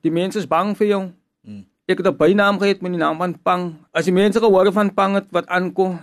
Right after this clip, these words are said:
Speaker 1: die mense was bang. Maar toe het ek besef, jy, maar die Merchant, hy maak nou klomp geld uit my uit. Maar toe het ek ook nou self begin vat van hom.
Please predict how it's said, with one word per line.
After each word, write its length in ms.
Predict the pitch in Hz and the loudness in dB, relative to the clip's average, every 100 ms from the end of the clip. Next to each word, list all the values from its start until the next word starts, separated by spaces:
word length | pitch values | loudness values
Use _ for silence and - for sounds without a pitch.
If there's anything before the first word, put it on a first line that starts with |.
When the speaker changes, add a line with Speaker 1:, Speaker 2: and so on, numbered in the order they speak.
| - | -6
Speaker 1:
die 80 | 143 | -2
mense 260 | 156 165 | 0 -2
was 200 | 190 175 | -6 -4
bang. 460 | 151 196 196 147 117 _ _ | 0 0 -2 -8 -14 _ _
Maar 640 | - 160 185 185 185 190 - _ | -4 0 2 4 2 -2 -8 _
toe 100 | 240 | -2
het 80 | 254 | 0
ek 140 | 254 208 | 0 0
besef, 380 | 240 247 226 | 0 0 -2
jy, 200 | 190 233 | 0 2
maar 220 | 220 175 147 | 2 -2 -2
die 120 | 208 | 0
Merchant, 440 | 226 226 220 220 | 2 2 0 0
hy 80 | 165 | -2
maak 320 | 180 202 208 | -2 -2 -2
nou 140 | 208 214 | -4 -2
klomp 260 | 165 208 | -2 -2
geld 220 | 185 190 190 | -2 -2 -2
uit 100 | 156 | -2
my 220 | 156 170 | -2 -2
uit. 160 | 170 - _ _ - | -4 -8 _ _ -14
Maar 120 | 139 | -10
toe 100 | 160 | -6
het 100 | 190 | -2
ek 140 | - | -4
ook 60 | 185 | -2
nou 200 | 180 170 | -2 -2
self 300 | 190 180 180 | -2 -2 -2
begin 440 | 175 180 175 175 - _ _ _ _ | -4 -4 -6 -8 -14 _ _ _ _
vat 240 | 180 175 | -14 -10
van 180 | 180 165 | -6 -4
hom. 260 | 156 156 | -4 -6